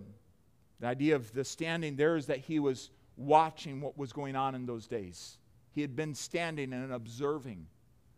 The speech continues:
I am reminded that Jesus, even today, still stands in the midst of his churches, Revelation chapter one,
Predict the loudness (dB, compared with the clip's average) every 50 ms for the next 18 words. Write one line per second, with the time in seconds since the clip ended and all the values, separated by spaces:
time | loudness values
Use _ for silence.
0 | _ _ -20 _ _ -4 -4 -4 -2 -2 -2 0 4 4 4 4 4 2 0 2
1 | 2 0 0 -2 -2 -2 -2 0 -2 -2 -4 -4 -4 -2 0 0 0 0 -2 -2
2 | -2 0 4 4 4 4 2 0 -4 -6 -10 -16 -20 -20 _ -20 -6 0 2 2
3 | 2 2 0 -2 -2 0 0 2 2 0 0 -2 -4 -4 -4 -4 -2 2 2 2
4 | 2 2 0 -2 0 2 2 2 2 0 -2 -2 -2 -2 -2 -4 -8 -4 0 2
5 | 2 2 2 2 0 0 0 -2 -8 -12 -6 -2 -2 -2 -2 -2 -4 -4 0 2
6 | 2 2 2 2 -2 -8